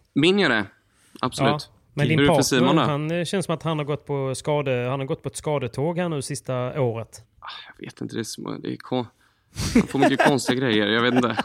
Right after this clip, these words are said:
Speaker 1: <laughs> Om man säger så här, han hade inte varit byggd för kon-, kontaktsporter, så mycket kan man ju säga.
Speaker 2: <laughs> Han har inte druckit sin mjölk, kan man säga.
Speaker 1: Han har väl varit liksom, eh, eh,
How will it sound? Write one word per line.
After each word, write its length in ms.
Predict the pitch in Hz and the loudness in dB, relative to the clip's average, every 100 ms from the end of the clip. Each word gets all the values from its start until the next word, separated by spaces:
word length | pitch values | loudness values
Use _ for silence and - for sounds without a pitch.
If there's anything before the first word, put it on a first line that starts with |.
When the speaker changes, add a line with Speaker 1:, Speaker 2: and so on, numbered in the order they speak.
| - - - | -6 -8 -2
Speaker 1:
<laughs> 1600 | 156 - - - - - - - - - 156 220 214 196 - 302 294 | -4 -2 -4 -4 -4 -10 -8 -12 -10 -10 -6 -6 -4 -8 -2 4 6
Om 60 | |
man 100 | 175 | 6
säger 160 | 185 170 | 6 4
så 100 | 170 | 4
här, 100 | 156 | 6
han 120 | 160 | 6
hade 160 | 160 165 | 6 6
inte 160 | 156 | 6
varit 120 | 151 147 | 4 4
byggd 240 | 165 139 | 4 4
för 160 | - 139 | 0 0
kon-, 280 | 147 135 131 - | 2 2 0 -2
kontaktsporter, 840 | 139 127 143 - - 113 - 135 | 0 0 -2 -4 -4 -4 0 -2
så 140 | 123 131 | 0 -2
mycket 240 | 131 127 | -2 -2
kan 100 | 117 | -2
man 60 | 110 | 0
ju 60 | |
säga. 200 | 110 107 - | -2 -4 -2
Speaker 2:
<laughs> 760 | 262 214 - - 233 214 254 240 - - - - - - - 220 - - - 131 | 0 0 -2 -4 -2 0 2 2 2 -2 -2 -4 -4 -6 -10 -10 -10 -18 -16 -10
Han 120 | 151 151 | 0 2
har 60 | |
inte 120 | 156 | 4
druckit 280 | 147 156 156 | 4 2 2
sin 140 | 147 147 | 2 4
mjölk, 400 | 151 - 175 165 | 6 4 2 -2
kan 100 | 135 | -2
man 120 | 131 | -2
säga. 200 | 127 123 - 214 196 170 208 - | -2 0 2 2 0 0 -2 2
Speaker 1:
Han 120 | 139 | 2
har 100 | 143 | 4
väl 120 | 143 | 4
varit 240 | 139 135 139 | 4 2 2
liksom, 680 | 135 131 - 127 127 127 | 2 2 0 0 2 4
eh, 240 | 123 120 120 113 - - - - | 4 2 0 -2 -10 -20 -14 -12
eh, 360 | - 53 50 | -10 -10 -10